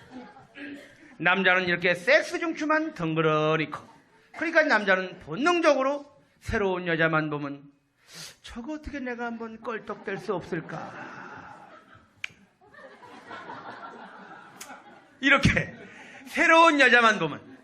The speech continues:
"저거 어떻게 내가 한번 껄떡댈 수 없을까?" 하는 이 남자들의 심리 상태를 뭐라고 그래?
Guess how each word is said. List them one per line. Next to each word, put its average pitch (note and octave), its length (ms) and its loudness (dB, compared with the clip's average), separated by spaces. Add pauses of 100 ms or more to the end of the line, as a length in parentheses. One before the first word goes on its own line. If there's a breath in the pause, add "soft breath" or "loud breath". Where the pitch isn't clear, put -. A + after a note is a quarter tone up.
(320 loud breath)
"저거 E4+ 340 0
어떻게 F4+ 340 -2
내가 D4+ 280 2
한번 C4+ 420 -4
껄떡댈 C4 720 -8
수 B3 240 -10
없을까?" A#3+ 800 -8 (640)
하는 D4+ 280 2
이 D4+ 120 4
남자들의 G3 720 2
심리 F3 420 -4
상태를 D#3+ 380 -2
뭐라고 C3+ 300 -6
그래? C3+ 180 -8